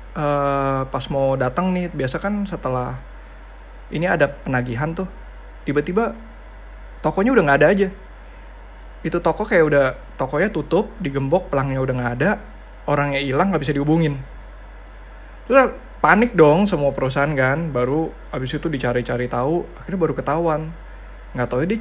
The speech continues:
cuman ngontrak di situ, di lokasi toko itu dia cuman ngontrak.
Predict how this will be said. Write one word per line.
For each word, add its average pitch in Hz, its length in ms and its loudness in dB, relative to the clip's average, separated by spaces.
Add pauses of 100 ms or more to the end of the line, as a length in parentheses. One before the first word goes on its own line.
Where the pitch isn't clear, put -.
cuman 127 140 0 (180)
ngontrak 196 460 0 (320)
di 131 80 -6
situ, 156 320 -4 (500)
di 135 140 -2
lokasi 127 320 -2
toko 135 240 -4
itu 139 160 -4
dia 180 160 -2
cuman 127 240 -4
ngontrak. 147 480 2